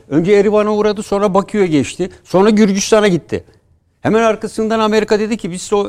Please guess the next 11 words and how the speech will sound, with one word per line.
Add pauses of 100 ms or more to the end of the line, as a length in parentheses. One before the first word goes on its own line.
e,
otuz
beş
milyar
dolara
yakın
bilmem
ne,
e,
yardım
vereceğiz."